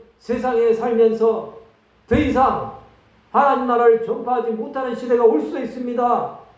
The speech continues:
그것은, 여러분, 하나님의 말씀에 분명하게 있습니다. 아직 적그리스도가 완전히 등장한 것은 아닙니다. 그는 수면 아래 가라앉아 있을 것입니다. 그러나 때가 되면 서서히 드러나서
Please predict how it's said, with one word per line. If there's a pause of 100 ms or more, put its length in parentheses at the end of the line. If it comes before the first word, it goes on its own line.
(340)
그것은,
여러분, (680)
하나님의
말씀에
분명하게
있습니다. (1200)
아직
적그리스도가 (520)
완전히
등장한
것은
아닙니다. (840)
그는
수면
아래
가라앉아
있을
것입니다. (480)
그러나
때가
되면
서서히
드러나서